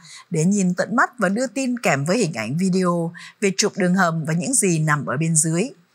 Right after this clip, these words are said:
Ông Oren Lieberman đã tường thuật rằng, từ Tel Aviv, "Chúng tôi đã ở giải Gaza vào khoảng sáu tiếng đồng hồ.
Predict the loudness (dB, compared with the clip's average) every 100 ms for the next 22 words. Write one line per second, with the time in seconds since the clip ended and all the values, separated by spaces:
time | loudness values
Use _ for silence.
0 | _ -18 -18 -2 -2 2 2 2 2 2
1 | 0 0 -2 0 -2 0 -2 0 0 2
2 | 2 0 -6 -14 _ _ _ -2 0 2
3 | 0 0 -2 -4 -10 _ _ _ -20 _
4 | -2 0 0 2 2 2 4 2 2 0
5 | 2 0 0 -2 0 2 0 -2 -2 0
6 | 0 -2 -2 -6